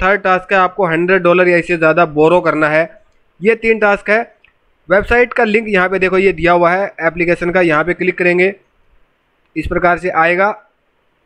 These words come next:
अब ये जो मेन वेबसाइट आएगी जहाँ पे हमें अपने टास्क कंप्लीट करने हैं,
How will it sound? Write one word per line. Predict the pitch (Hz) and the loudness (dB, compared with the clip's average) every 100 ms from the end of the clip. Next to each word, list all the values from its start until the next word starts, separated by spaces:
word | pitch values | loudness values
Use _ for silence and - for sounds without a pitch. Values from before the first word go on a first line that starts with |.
| _ _ - - | _ _ -12 -4
अब | 196 202 | -2 0
ये | 196 226 | 2 2
जो | 220 | 2
मेन | 208 202 214 | 2 0 0
वेबसाइट | 202 208 196 | -2 0 0
आएगी | 185 196 | 0 0
जहाँ | 175 165 | 0 0
पे | 180 | 0
हमें | 165 170 | 0 0
अपने | 170 185 | 0 -2
टास्क | 170 175 - | 0 -2 -4
कंप्लीट | 151 143 165 | -6 -2 0
करने | 147 131 123 | 2 0 0
हैं, | 113 | -2